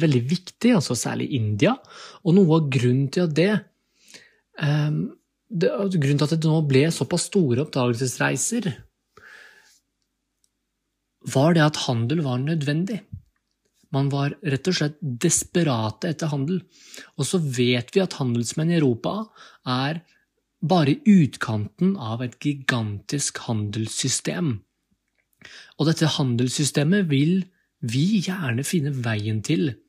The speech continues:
Og handelen var også veldig, veldig viktig for kongemakten, altså fyrstestaten, som vi fremdeles er i nå. Rent politisk så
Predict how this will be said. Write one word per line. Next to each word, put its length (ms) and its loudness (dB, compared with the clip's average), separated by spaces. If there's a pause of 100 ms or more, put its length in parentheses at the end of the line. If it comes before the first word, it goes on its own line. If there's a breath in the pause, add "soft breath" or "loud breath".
(560 loud breath)
Og 180 -4
handelen 500 2
var 260 -6
også 540 -4
veldig, 580 -2 (220)
veldig 340 -2
viktig 340 -6
for 280 -6 (120)
kongemakten, 760 -6 (520)
altså 180 -10
fyrstestaten, 880 -8
som 160 2
vi 120 6
fremdeles 600 2
er 320 -10
i 80 -12 (240)
nå. 80 -10 (1300 soft breath)
Rent 320 2
politisk 720 4
så 160 0